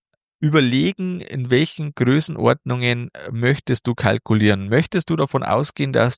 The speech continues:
die Milch die nächsten Jahre nicht mehr unter fünfzig Cent fällt? Möchtest du von, äh, von dem ausgehen, dass du sagst, ja, das Preisniveau von jetzt, billiger kann's ja eigentlich nicht mehr werden bei den Kosten, die wir haben?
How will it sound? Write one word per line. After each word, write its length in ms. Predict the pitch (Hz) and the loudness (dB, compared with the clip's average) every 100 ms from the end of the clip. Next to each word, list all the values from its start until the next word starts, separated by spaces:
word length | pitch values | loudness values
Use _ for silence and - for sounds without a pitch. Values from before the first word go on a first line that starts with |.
| _ - | _ -4
die 80 | 117 | 0
Milch 380 | 131 180 - - | 0 0 -4 -4
die 60 | 120 | -2
nächsten 400 | 113 143 - 123 | 0 -2 -4 0
Jahre 340 | 104 139 147 | 2 4 2
nicht 240 | 135 143 - | 0 -4 -2
mehr 140 | 120 | -2
unter 240 | 131 - - | -2 -2 -2
fünfzig 420 | 135 - 135 120 | -2 -2 -4 0
Cent 300 | 127 165 - | 0 0 -2
fällt? 400 | 170 160 170 - - - - - | 2 2 0 -6 -20 -18 -18 -16
Möchtest 560 | - 123 147 - 135 - | -4 2 2 2 -4 -2
du 400 | 143 139 139 135 - _ _ | 0 4 4 2 -2 _ _
von, 300 | - 123 120 - - | -2 0 0 -6 -8
äh, 100 | 131 | -4
von 220 | 123 123 | -4 -2
dem 180 | 135 147 | -4 0
ausgehen, 500 | 123 139 - 139 123 | 0 0 -2 -4 0
dass 220 | 120 - | 0 0
du 100 | 123 | 0
sagst, 520 | 120 127 - - - | 4 2 0 -10 -4
ja, 380 | 117 113 143 139 170 _ _ _ | 2 4 4 0 -6 _ _ _
das 140 | - 117 | -6 -4
Preisniveau 580 | 113 104 123 127 120 123 | -2 -2 -2 -4 -4 -4
von 200 | 113 110 | -4 -2
jetzt, 500 | 123 - - - - | -2 -4 -8 -8 -2
billiger 360 | 123 135 120 | 0 0 -2
kann's 260 | - 117 123 | -2 -2 0
ja 80 | 113 | -2
eigentlich 260 | 117 117 | -2 -4
nicht 220 | 123 117 | -4 -4
mehr 80 | 110 | -2
werden 300 | 110 151 156 | 0 0 0
bei 80 | 139 | -2
den 120 | 131 | -2
Kosten, 380 | - 151 - 139 | 0 -2 -2 -4
die 140 | 135 | 0
wir 120 | 131 123 | 0 4
haben? 360 | 135 156 151 | 2 2 -6